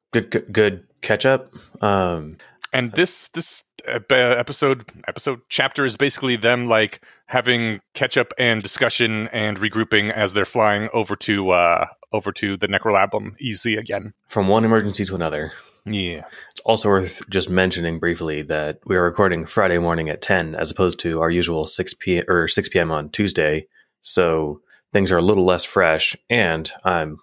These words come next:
Speaker 1: less, uh, caffeinated than usual. So I'm trying to
Speaker 2: Oh.
Speaker 1: remember what this lead up even was. I just liked it. Okay, so something to do with,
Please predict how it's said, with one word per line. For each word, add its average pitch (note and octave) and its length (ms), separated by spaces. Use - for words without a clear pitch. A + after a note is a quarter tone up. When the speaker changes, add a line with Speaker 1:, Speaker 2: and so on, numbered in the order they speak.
Speaker 1:
less, - 480
uh, D2+ 320
caffeinated D#2+ 440
than D#2+ 100
usual. D2 340
So D#2+ 640
I'm G2 120
trying F2 100
to - 60
Speaker 2:
Oh. - 60
Speaker 1:
remember G2 460
what F2+ 280
this - 280
lead F#2+ 200
up F2 100
even E2+ 300
was. D2+ 680
I G#2 140
just F#2+ 180
liked F#2 220
it. E2+ 180
Okay, F2 240
so F2+ 500
something B2 240
to G2+ 60
do F#2+ 240
with, E2 540